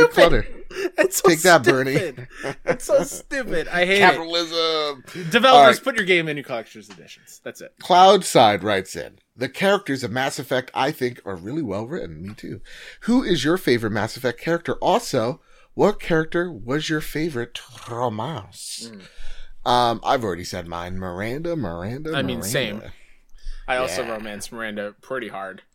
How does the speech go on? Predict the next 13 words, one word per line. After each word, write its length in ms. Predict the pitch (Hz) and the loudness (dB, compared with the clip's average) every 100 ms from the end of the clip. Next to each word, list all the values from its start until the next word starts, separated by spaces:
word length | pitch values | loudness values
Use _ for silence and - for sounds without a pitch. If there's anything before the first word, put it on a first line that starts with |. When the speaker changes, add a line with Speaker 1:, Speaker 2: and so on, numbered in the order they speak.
| _ - | _ -8
Speaker 2:
Oh 260 | 123 110 | -6 -6
my 340 | 87 104 98 85 | -4 -2 -2 -4
God, 480 | 85 101 95 92 87 | -6 -4 -2 -2 -2
right? 360 | 98 98 104 | -2 -2 -2
<laughs> 500 | 359 392 480 - - | -4 -8 -10 -14 -10
Wait 120 | 127 - | -8 -6
till 220 | 127 107 - - 143 139 131 123 120 | -6 -8 -10 -4 0 2 2 0 -2
we 60 | |
Speaker 1:
Uh, 20 | |
Speaker 2:
see 180 | 120 117 | -2 -2
that 220 | 110 123 110 | 0 0 0
rump 260 | 107 87 | -4 -4
in, 220 | 98 95 | -8 -10